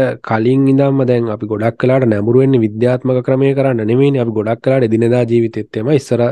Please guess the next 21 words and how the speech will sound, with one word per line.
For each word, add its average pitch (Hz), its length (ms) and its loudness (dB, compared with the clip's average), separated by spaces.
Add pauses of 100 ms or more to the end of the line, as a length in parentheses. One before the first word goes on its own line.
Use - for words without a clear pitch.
(160)
විද්‍යාත්මක 110 560 -2
ක්‍රමය 117 340 0
බහු 107 260 -2 (140)
පේ-, 113 260 0
මේ, 104 220 -4
මේ 101 160 -10 (360)
ඇති 110 240 -2
වෙන්න 120 180 2
කලිනුත් 117 480 0
එහෙම 131 120 2
අපි 135 140 0
ගොඩක් 120 320 0
වෙලාට 139 220 2
නිරීක්ෂණ 120 440 -2
ඔස්සේ 143 400 0 (340)
නිගමන 135 320 2
වලට 165 200 2
එනවා. 123 160 -2
ඒකේ 135 300 2
පොඩි 165 260 -2
ඉවොලූෂනරි 165 840 0